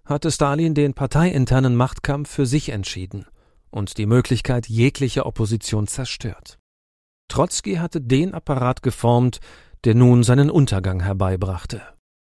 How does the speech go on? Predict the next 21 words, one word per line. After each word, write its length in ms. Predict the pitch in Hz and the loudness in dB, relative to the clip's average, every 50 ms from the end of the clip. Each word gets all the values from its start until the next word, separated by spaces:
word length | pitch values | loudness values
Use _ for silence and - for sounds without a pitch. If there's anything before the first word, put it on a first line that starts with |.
| _ _ _ _ _ _ _ _ _ | _ _ _ _ _ _ _ _ _
In 120 | 110 107 107 | -6 -2 0
seinen 220 | 110 110 107 101 | 0 0 0 2
letzten 400 | 101 139 147 - - - 117 107 | 0 0 0 -2 -4 -4 -4 -4
elf 320 | - - 113 120 120 - - | -2 0 0 0 0 2 2
Jahren 420 | 123 117 117 120 117 139 143 135 - - - - - - - - | 2 2 2 2 2 2 2 0 0 -4 -12 -20 -20 -20 -8 -4
wurde 360 | 135 127 139 135 - 139 131 | 0 2 4 4 4 2 0
Trotzki 480 | - - 135 139 - - - 160 156 | -2 -2 -4 -4 -4 -6 -6 -6 -6
zu 200 | - - - 147 131 | -6 -2 0 0 0
jenem 380 | 113 113 131 170 196 185 147 | 2 4 2 4 4 2 0
Kritiker 500 | 117 - - 202 - - 156 - 120 107 | -2 -2 -4 -4 -4 -4 -4 -2 -2 -2
Stalins, 680 | 101 - - 120 110 110 110 110 110 104 101 104 - - - - - _ _ _ _ | -2 -2 0 0 0 2 2 0 0 -2 -2 -4 -6 -10 -16 -20 -20 _ _ _ _
nicht 300 | - 139 156 - - - | -2 -2 -2 -2 -4 -6
aber 220 | - 165 170 165 160 | -8 -6 -6 -4 -4
der 140 | 147 143 | -6 -6
puren 380 | - - - 175 156 139 143 131 | -8 -6 -4 -4 -2 0 -2 -2
Kritik 420 | - - 135 123 - 139 - - | -2 -2 -4 -4 -2 -4 -4 0
willens, 480 | 151 139 131 131 127 123 123 117 - - - - _ _ _ _ _ | 2 4 4 4 4 2 0 -2 -4 -8 -14 -18 _ _ _ _ _
sondern 480 | 135 131 143 147 147 147 143 143 147 151 - | -4 -2 0 0 0 0 0 0 -2 -4 -4
weil 260 | 131 127 135 135 135 | -2 0 0 0 2
der 120 | 131 127 | 2 0
Machthaber 720 | 127 170 196 - - - - 147 131 123 117 117 101 95 | 0 -2 -4 -6 -6 -4 -2 -2 -2 0 0 0 -2 -2